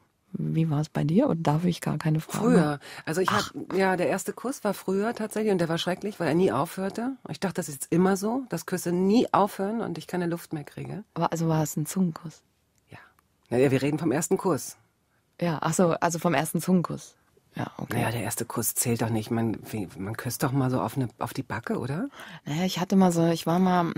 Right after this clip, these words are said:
Speaker 1: hab mal so einen Austausch mit Georgia gemacht, ne? Da hatte ich also
Speaker 2: Mit einer Frau?
Speaker 1: Nee, also mit dem <laughs> Bundesstaat in Amerika.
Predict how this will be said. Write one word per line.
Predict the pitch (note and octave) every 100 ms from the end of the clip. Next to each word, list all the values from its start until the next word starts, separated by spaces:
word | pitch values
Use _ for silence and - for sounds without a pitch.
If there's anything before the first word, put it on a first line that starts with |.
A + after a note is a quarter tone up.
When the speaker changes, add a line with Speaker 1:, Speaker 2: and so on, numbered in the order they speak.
| D#3+
Speaker 1:
hab |
mal | F3+ F3+
so | F3
einen | F3
Austausch | - F#3+ - A3 -
mit | E3 -
Georgia | C#3+ F3 G#3+ C4 B3+
gemacht, | C4 B3 F4+ - -
ne? | F#3 D#4+ - - - - - -
Da | - F3
hatte | F3+
ich | F#3+ -
also | F3+ F3
Speaker 2:
Mit | F3
einer | E3+ E3
Frau? | - D#3+ D3 C#3 _ _
Speaker 1:
Nee, | E3 F#3 A3+ E3+
also | F3+ F3+ E3 - - - -
mit | - E3
dem | F3+ E3+ E3+ F3+
<laughs> | -
Bundesstaat | E3 F#3 A3 G#3+ G3+ - D#3+ E3 E3
in | G3
Amerika. | G3+ G#3 G#3+ G#3 F3+ E3+